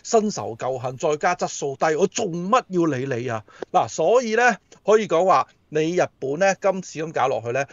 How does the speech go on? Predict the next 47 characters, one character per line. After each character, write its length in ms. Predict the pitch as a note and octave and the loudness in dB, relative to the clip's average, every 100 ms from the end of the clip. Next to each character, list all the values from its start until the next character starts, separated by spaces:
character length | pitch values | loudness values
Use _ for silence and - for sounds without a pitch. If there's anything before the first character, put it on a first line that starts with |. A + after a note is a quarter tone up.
| - | -8
係 160 | - D#3 | -2 0
會 260 | C#3+ D#3 - | 0 -4 -4
嚴 440 | C#3+ D3 A#2 A2+ | -8 -6 -6 -8
重 300 | B2 B2+ B2 | -6 -6 -6
地 160 | C3+ B2 | -6 -6
影 320 | A#2+ B2+ D#3 | -8 -10 -8
響 180 | B2 B2+ | -8 -6
經 240 | C#3+ C3 | -8 -6
濟， 160 | A2+ G#2+ | -8 -8
由 180 | G#2+ G2 | -10 -4
金 300 | F3+ F3 E3 | -4 -4 -6
融 200 | G#2 G2 | -10 -12
嗰 120 | A#2+ A#2 | -12 -10
邊 160 | C#3+ | -8
呢， 140 | C3+ B2 | -8 -8
再 120 | - D#3+ D3 C#3+ | 0 2 2 2
去 140 | C3+ C#3 | -4 -2
呢， 120 | D#3+ | -2
實 200 | - F#3 - _ | -2 -4 -4 _
體 240 | - A2+ C#3 | -8 -8 -6
經 320 | E3+ D3+ D3 | -6 -6 -6
濟 200 | C3 A2 | -4 -4
都 140 | B2+ B2 | -4 -6
受 300 | A#2+ G2+ G#2 | -8 -10 -10
影 260 | G#2+ A2 | -10 -10
響。 280 | A#2+ G2+ A2+ - G3 - | -12 -8 -8 -10 -16 2
到 240 | B3+ B3+ | 2 2
時 180 | G#3+ D#3 | -2 2
呢， 120 | B3+ | 2
就 180 | - D#3+ | 2 -2
會 80 | E3 | -2
落 140 | D3+ - | -4 -4
入 140 | C#3+ | -4
呢 180 | D3+ G3+ | -2 -2
一 60 | G3 | -2
個 100 | D#3 | -6
所 240 | - A#2+ E3+ | -4 -2 0
謂 260 | B2 A#2+ | 0 -2
啊， 60 | G#2 - - | -6 -10 -4
呃， 160 | D3 | -2
久 300 | C#3+ A#2+ D3+ | 0 -2 -2
追 260 | G#3 A3 G#3+ | 2 2 2
久 180 | C#3 D#3+ | -2 -2
美 200 | F3+ C#3 | -2 -4
嘅 120 | C3 | -4
下 280 | A#2 G#2+ A2+ | -4 -6 -4
滑， 240 | A2 G#2+ | -4 -6